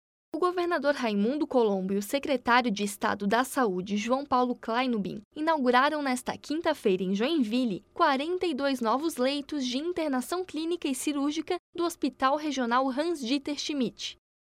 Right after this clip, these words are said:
A ala entregue compreende a primeira etapa das obras de reforma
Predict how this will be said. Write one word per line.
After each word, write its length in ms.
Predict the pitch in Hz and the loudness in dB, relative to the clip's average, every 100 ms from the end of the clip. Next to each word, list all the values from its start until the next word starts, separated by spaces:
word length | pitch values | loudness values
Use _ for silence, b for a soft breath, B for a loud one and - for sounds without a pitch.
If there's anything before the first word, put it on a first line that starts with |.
| - | -4
A 180 | 208 208 | 0 2
ala 100 | 247 | 0
entregue 520 | 320 - 277 285 226 | 0 2 4 4 -2
compreende 560 | - 349 349 339 339 349 | -4 -2 -2 0 -2 -2
a 60 | |
primeira 460 | 294 226 226 330 349 | -4 -2 0 0 -4
etapa 360 | - 240 240 | 0 -2 0
das 200 | 233 220 | -2 0
obras 320 | 208 202 196 208 | 0 0 0 -2
de 80 | |
reforma 680 | 226 330 359 285 277 311 349 | -2 -4 -2 0 2 0 -6